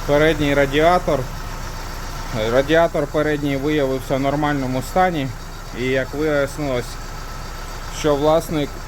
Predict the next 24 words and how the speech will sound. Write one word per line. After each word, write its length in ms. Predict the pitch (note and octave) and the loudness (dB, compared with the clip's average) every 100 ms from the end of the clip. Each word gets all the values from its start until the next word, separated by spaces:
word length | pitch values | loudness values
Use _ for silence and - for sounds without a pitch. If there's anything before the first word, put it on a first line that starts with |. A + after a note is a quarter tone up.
| - A2+ | -6 -2
замінював 600 | C#3+ D#3 D3 B2+ A2+ A2+ | 0 2 2 2 2 2
радіатор 580 | A2+ A2+ C#3 D#3 C#3+ A#2+ | 0 0 2 2 2 -2
два 240 | A2 C3 | 2 2
роки 300 | C3 C3 C#3 B2 | 4 0 -2 -2
тому. 240 | A#2 G#2 F2+ - - - - - - | -2 -2 -6 -8 -8 -8 -8 -8 -2
Тому 240 | B2 C#3+ | 0 2
в 100 | C#3 | 2
нього 400 | C3+ C3+ B2+ C3+ A#2 - | 0 0 0 0 -2 -2
ще 220 | C3 C3 - - - - - | 0 0 -4 -10 -8 -8 -2
і 80 | B2 | 0
немає 440 | B2+ C3+ C#3+ C3+ | 2 2 4 2
закоксованого 880 | A#2 B2+ B2 - C#3+ C3 B2 A#2+ B2+ | 2 0 0 0 4 4 4 2 0
бруду. 360 | G#2 A2 G#2+ F#2 F2+ - - - - - | 2 0 0 -2 -4 -8 -8 -8 -2 2
Переключились 800 | D3 D#3 E3+ E3 F#3+ D#3+ C#3+ D3 | 2 2 -2 0 0 2 0 0
на 120 | C3+ | 0
двигун. 520 | D3 E3 F#3+ G3+ D#3+ - - - - | 2 2 2 2 0 -2 -2 -2 -2
В 40 | - | 0
двигуні 520 | C3+ C#3+ D#3 D#3 C#3+ | 2 2 4 4 2
бруд 280 | B2 C3 C3+ - | 2 2 2 2
посипався. 720 | B2+ - F#3+ D#3+ D3+ - C#3+ - - - - - - - - - - - - - - - - - | 2 2 2 4 2 2 2 2 2 2 2 2 2 4 4 4 4 4 4 2 2 2 2 4
Трошки 340 | C3 - - | 4 4 4
йде. 340 | A#2+ D3 F3 E3+ - - - - - - - - C3 | 4 6 6 4 4 2 2 2 2 0 0 0 2
Вимиваємо 680 | C#3 D3 D3 D#3 C#3+ C3+ B2+ | 2 4 4 6 6 2 0
двигун 540 | C#3 D3+ F3+ G3 | 0 2 4 4